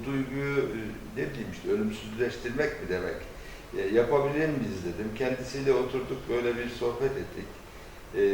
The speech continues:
ilk göz ağrım, Hazal'ım, onu ben ilk torunum olduğu için ilk göz ağrım diye nitelendiriyorum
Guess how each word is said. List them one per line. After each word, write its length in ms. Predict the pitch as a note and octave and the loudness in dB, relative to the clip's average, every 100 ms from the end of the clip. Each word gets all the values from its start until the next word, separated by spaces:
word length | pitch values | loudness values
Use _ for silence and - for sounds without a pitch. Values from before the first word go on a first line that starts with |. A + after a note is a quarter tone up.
| G2 F#2+ | 6 4
ilk 360 | - A#2+ A2 | 4 -4 4
göz 220 | C#3 B2 | 8 10
ağrım, 340 | A#2 G2 F#2+ G2 | 10 8 6 4
Hazal'ım, 520 | A2 A2+ A#2 G2 - - - - | 4 8 8 8 2 -4 -10 -4
onu 260 | G#2 G2+ G#2 | -2 2 4
ben 80 | G#2 - | 2 0
ilk 500 | G#2 F#2+ - - - | -4 -8 -12 -12 -8
torunum 380 | G2 F#2 F#2 F2+ | -4 -4 -2 0
olduğu 260 | F#2+ F#2 F#2 F2+ | 0 0 -2 -6
için 100 | F2 F2 | -8 -10
ilk 140 | - | -2
göz 180 | F#2+ F#2+ | 0 2
ağrım 340 | F2+ F#2+ F#2 F2 | 2 2 0 -2
diye 160 | E2+ D#2+ D#2+ - | -2 -2 -4 -8
nitelendiriyorum 880 | F2+ F2 E2+ F2 E2+ E2+ F2 F2+ B2 | -12 -10 -6 -6 -8 -8 -4 -4 -4